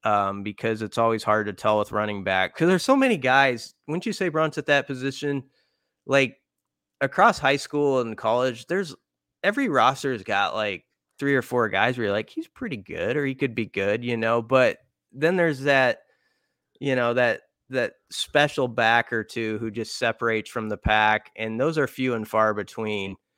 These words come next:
And I don't know if A J has that or not yet. I'm not to say he doesn't, but, um, some people who might be sort of acting like he, he's already there. Let's just see how it plays out first. I've, I've, 'cause I've seen that with backs before here that have gone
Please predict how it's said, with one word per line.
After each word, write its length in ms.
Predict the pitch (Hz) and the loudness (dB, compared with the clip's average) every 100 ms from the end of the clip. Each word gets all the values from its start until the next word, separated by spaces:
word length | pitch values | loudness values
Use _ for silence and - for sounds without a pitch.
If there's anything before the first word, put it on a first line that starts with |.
| _ _ - | _ _ -6
And 120 | 120 | 0
I 120 | 151 | 4
don't 180 | 165 143 | 4 2
know 120 | 127 | 0
if 100 | 120 117 | 0 0
A 100 | 113 | 0
J 180 | 110 | 0
has 280 | 104 104 101 | 0 0 -2
that 180 | 101 98 | -2 -2
or 100 | 92 | -2
not 280 | 92 90 - | -6 -6 -6
yet. 200 | 87 87 | -6 -4
I'm 120 | 120 | -2
not 200 | 131 120 | -2 -2
to 60 | 107 | -6
say 240 | - 107 | -4 -4
he 80 | 95 | -2
doesn't, 440 | 95 98 98 90 - | -4 -4 -4 -8 -8
but, 400 | - 104 101 95 - - | -2 0 0 -4 -6 -2
um, 480 | 104 92 90 92 - _ | 0 0 -2 -6 -14 _
some 240 | - 139 120 | -2 0 0
people 360 | 127 117 110 | -2 0 0
who 120 | 110 | 0
might 340 | 104 110 107 98 | -2 0 0 0
be 160 | 101 - | -6 -4
sort 220 | 117 92 | -2 -2
of 80 | - | -2
acting 440 | 101 104 - 113 110 | 0 0 0 -4 -2
like 300 | 113 110 - | -2 -2 -8
he, 160 | - | -20
he's 320 | - - 110 110 | -18 -10 -4 2
already 360 | 110 110 107 | 4 2 0
there. 260 | 107 107 110 | 0 0 0
Let's 260 | 139 165 - | -2 -4 -6
just 200 | 165 - | -8 -4
see 120 | 127 | 0
how 120 | 107 | 0
it 120 | - | 0
plays 300 | - 87 87 | -4 -6 -6
out 300 | 80 82 - | -6 -4 -6
first. 340 | - 85 87 - - | -8 -8 -8 -10 -2
I've, 160 | 147 139 | -2 4
I've, 240 | 185 190 - | 4 4 -2
'cause 160 | - 165 | -2 2
I've 160 | 180 - | 2 2
seen 300 | - 185 165 | -4 0 4
that 220 | 147 113 | 4 4
with 200 | 127 - | 0 2
backs 340 | 117 113 - | 4 4 2
before 460 | - 113 110 110 107 | -4 -4 -2 -2 -2
here 260 | 110 113 | -2 -2
that 120 | 107 107 | -2 -4
have 160 | 101 | -4
gone 460 | 104 101 101 101 | -2 0 0 -2